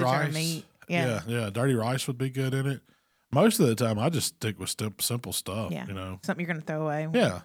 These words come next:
Speaker 1: it's
Speaker 2: Yeah.
Speaker 1: just for flavor and sp-, and taking up space. I mean, as that onion and garlic and apples and citrus and, you know, celery and all that cook down, it gets flavor into that meat, you know, so it, it leaches into it. So, but typically,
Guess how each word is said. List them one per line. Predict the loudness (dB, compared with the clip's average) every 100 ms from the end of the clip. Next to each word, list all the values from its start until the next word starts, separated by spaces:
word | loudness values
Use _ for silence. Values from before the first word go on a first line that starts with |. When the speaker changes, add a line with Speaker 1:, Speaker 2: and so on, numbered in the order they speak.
| -4
Speaker 1:
it's | 0 2
Speaker 2:
Yeah. |
Speaker 1:
just | 2
for | 2
flavor | 2 4 6 6 4
and | 0
sp-, | -4 -4
and | -2
taking | 0 -2
up | -4
space. | -6 -4 -2 -2
I | -4
mean, | -2
as | 2 4 6
that | 4 4
onion | 2 2 4 4 4
and | 0 -2
garlic | 0 4 6 4 0
and | -6 0
apples | 0 2 4 4 2 -2
and | -8 -14 _ _ _
citrus | 2 4 4 6 4 4 2 -2
and, | -6 -16 -8
you | -4
know, | -2
celery | 0 2 2 2
and | 2
all | 2 4 4
that | 4 0
cook | -2 0
down, | 0 2 4 2 -4 _ _ _ _ _ -2
it | 0
gets | 2 2 2
flavor | 2 2 2 2
into | 0 0
that | -2 -2
meat, | -2 -2 -2 -10 _
you | -12
know, | -10 -8
so | -6
it, | -6 -6
it | -10 -6
leaches | -4 -4 -2 -4
into | -4 -6 -6 -8
it. | -10 -12
So, | -12 -14 -18 _ _ _ _ _ _ _ _ _ _ _ _ -8
but | 2
typically, | 4 4 0 -2